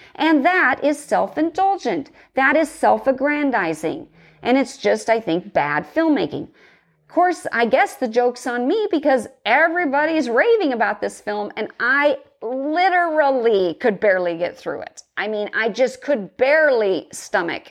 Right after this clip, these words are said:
getting through it. I thought it was so bad. But I want to be informed. I want to know what's out there, and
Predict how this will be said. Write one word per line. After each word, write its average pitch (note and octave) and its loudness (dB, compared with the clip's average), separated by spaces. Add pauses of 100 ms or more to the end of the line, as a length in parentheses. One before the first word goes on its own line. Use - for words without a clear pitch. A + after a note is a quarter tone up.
getting C#3 -4
through D#3+ -4
it. - -4
I F3+ -4
thought D#3+ -2
it - -6
was - -8
so D#3+ -6
bad. A3+ -2 (400)
But G#3+ 2
I G#3+ 4
want E3+ -2
to B3 -6
be C4+ 0
informed. B3 -2
I F3+ 2
want E3 -2
to C4 -10
know A3 -4
what's A#3+ -4
out - -10
there, A#3+ 2
and G3 -2